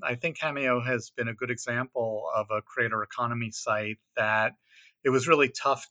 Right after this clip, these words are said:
to predict what, uh, what would rise to the top there in terms of popularity. At least at one point,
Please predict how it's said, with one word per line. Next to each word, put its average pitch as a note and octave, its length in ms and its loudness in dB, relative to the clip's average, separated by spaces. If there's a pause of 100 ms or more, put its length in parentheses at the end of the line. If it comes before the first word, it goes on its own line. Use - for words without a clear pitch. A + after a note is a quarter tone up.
to B2+ 180 -4
predict B2 760 2 (1200)
what, B2 560 4
uh, G#2+ 460 6
what D3 460 -2
would A2+ 200 -4
rise A#2+ 560 4
to - 100 -8
the A2 100 -6
top B2 360 0
there G#2+ 200 0
in G#2+ 100 -6
terms G#2+ 320 -4
of G#2+ 100 -8
popularity. G#2+ 840 2 (520)
At A#2+ 80 0
least A#2+ 260 -2
at A#2+ 80 0
one B2 240 0
point, A#2 460 -4